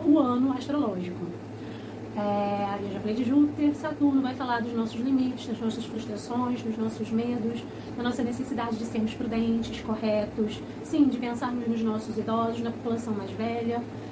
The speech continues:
é, de sermos éticos, porque Capricórnio, em sua luz, ele fala de ética, ele fala de leis,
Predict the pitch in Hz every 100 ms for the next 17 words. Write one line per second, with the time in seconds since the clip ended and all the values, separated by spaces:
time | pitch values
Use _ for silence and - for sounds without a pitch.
0 | - 220 220 247 277 294 294 247 240 262
1 | - 226 226 240 240 - - 240 233 233
2 | 254 233 233 262 233 247 240 247 220 220
3 | 226 233 - 233 240 240 226 226 233 240
4 | 233 -